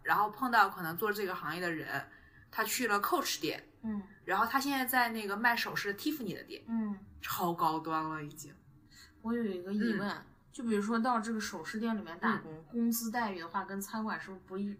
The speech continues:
Speaker 2: 不是一个档次？
Speaker 1: 像我们那个店是比较低端的店，
Speaker 2: 嗯。
Speaker 1: 就是最低工资。
Speaker 2: 嗯。
Speaker 1: 但是我想，呃，像 Tiffany 这种店的话，它会有很高的提成的。
Speaker 2: 就是说你卖一件
Speaker 1: 对，对。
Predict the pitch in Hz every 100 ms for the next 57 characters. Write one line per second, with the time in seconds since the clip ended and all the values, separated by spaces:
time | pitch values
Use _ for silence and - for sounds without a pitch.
0 | - 180 196 202 247 - - - - -
1 | - - 370 330 233 196 - - 277 262
2 | 247 202 208 131 151 - 208 202 196 196
3 | 180 156 135 - 196 190 175 226 208 175
4 | - - 196 175 156 156 151 - 123 -
5 | - 202 190 - - 311 320 247 294 -
6 | 214 139 - - - - - - - -
7 | 202 190 180 170 165 170 285 277 240 226
8 | - 294 269 226 208 165 170 185 180 185
9 | 170 - - - - 254 226 175 160 175
10 | 185 185 - 180 - 156 151 - - 220
11 | 208 214 214 175 190 254 196 165 160 165
12 | 160 208 196 170 180 190 165 143 -